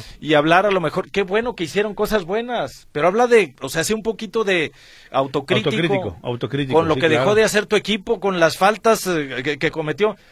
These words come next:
Speaker 1: Caray, eh, Quiñones, ¿tú crees que se ha transformado de la noche a la mañana
Speaker 2: No,
Speaker 1: en un
Speaker 2: no,
Speaker 1: tan
Speaker 2: no.
Speaker 1: mal ju-, no está jugando en la
Speaker 2: Tanto
Speaker 1: posición?
Speaker 2: cacaraqueaban.
Speaker 1: ¿Dónde lo acomoda? Y es el,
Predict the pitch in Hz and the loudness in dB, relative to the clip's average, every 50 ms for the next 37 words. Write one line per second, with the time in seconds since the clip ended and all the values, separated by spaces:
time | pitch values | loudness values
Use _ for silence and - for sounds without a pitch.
0 | _ _ - 151 151 175 202 233 226 - - 127 156 147 143 143 117 - - - | _ _ -2 2 2 4 4 2 0 -4 -6 -6 -6 -6 -6 -10 -12 -16 -20 -20
1 | - - _ _ - - _ - 160 165 165 170 208 233 240 240 208 - - 220 | -20 -20 _ _ -20 -20 _ -12 -8 -6 -4 -2 -2 -2 -2 -4 -6 -6 -6 -6
2 | - 233 220 - 220 196 180 214 214 - 220 208 190 170 190 185 196 208 220 220 | -4 -6 -6 -4 -4 -2 -2 -2 -2 -2 -6 -8 -6 -6 -6 -4 -2 -2 -2 -2
3 | 208 196 190 202 208 - 220 208 202 196 185 180 190 180 214 202 185 165 156 151 | -2 -2 -4 -6 -6 -6 -4 -4 -4 -4 -4 -2 0 0 2 2 4 4 4 4
4 | 151 151 151 151 165 - 180 196 202 - 214 - - - - - 139 175 185 - | 4 2 2 2 2 2 2 2 0 0 -4 -6 -6 -12 -16 -8 -6 -6 -4 -4
5 | 233 220 180 214 190 196 208 220 233 226 214 208 - - - 165 185 196 196 175 | -6 -6 -4 -4 -4 -4 -4 -4 -4 -2 -2 -4 -2 2 2 4 4 4 2 0
6 | 202 208 180 165 - 170 165 160 143 - 165 175 190 196 196 233 233 226 214 208 | 0 -2 -2 0 2 2 4 4 4 4 4 4 6 6 6 4 4 4 0 2
7 | 202 196 185 190 214 233 226 233 226 185 151 170 202 214 214 240 240 240 240 226 | 0 -2 0 2 0 2 4 4 4 4 4 2 2 2 2 0 -2 -2 -4 -6
8 | 208 175 156 | -6 -8 -12